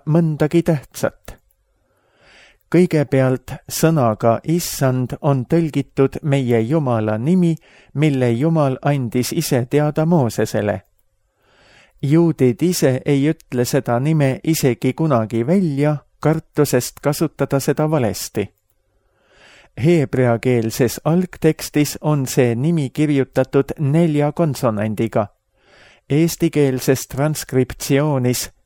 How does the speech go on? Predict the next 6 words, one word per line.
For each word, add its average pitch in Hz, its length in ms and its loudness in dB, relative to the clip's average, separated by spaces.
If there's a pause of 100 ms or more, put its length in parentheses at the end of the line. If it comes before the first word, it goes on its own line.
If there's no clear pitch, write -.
(120)
J, 151 220 2 (560)
H, 160 420 0 (340)
V 147 400 2 (160)
ja 147 200 2
H. 110 460 0 (1200)
Edasi, 143 640 2